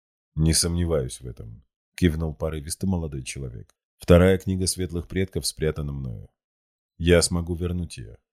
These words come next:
«Третья часть книги мудрости света здесь у нас. Древние врата открываются великим владыкой, он в наших руках. Закрываются звездой, она с ними.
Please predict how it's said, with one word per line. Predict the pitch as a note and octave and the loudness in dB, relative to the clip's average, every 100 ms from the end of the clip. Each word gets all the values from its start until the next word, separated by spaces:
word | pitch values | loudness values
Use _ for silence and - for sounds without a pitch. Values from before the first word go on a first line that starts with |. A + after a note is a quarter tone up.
| _ | _
«Третья | - F#2 F#2 F2 | 2 2 0 -6
часть | - F2+ - | -8 -8 -6
книги | F2+ F2 F2 | -6 -4 -4
мудрости | F2+ A2 G2+ - F2 | -4 -2 -4 -6 -8
света | - F2 G2 F2 | -6 -6 -6 -8
здесь | D2+ E2 F#2 - | -8 -6 -6 -6
у | G2+ | -6
нас. | F#2 F#2 D2+ - - _ - | -4 -4 -6 -10 -16 _ -2
Древние | F#2+ F#2+ F#2+ F#2 | 2 4 2 -4
врата | E2+ F2 G#2 | -6 -6 -6
открываются | G#2+ - F2 F2 F#2+ - E2 | -6 -6 -6 -4 -4 -6 -8
великим | E2 F2 - F2 | -8 -8 -8 -10
владыкой, | D#2+ E2 E2 G#2 - D#2 - _ _ | -6 -6 -4 -6 -4 -6 -8 _ _
он | F2 D#2+ | -2 -2
в | D2+ | -2
наших | E2+ - - | -6 -6 -10
руках. | C#2+ - A#1+ - _ - - _ | -12 -12 -18 -20 _ -20 -20 _
Закрываются | D#2+ F2+ F#2+ F2 G2 G2+ - D2+ | 2 4 2 0 -2 -4 -6 -10
звездой, | C#2+ F2 F#2+ F2+ E2+ C2 - _ _ | -6 -4 -4 -4 -4 -6 -14 _ _
она | E2+ D#2 E2 | -4 -2 -2
с | - | -2
ними. | E2+ D2+ C#2 | -6 -8 -14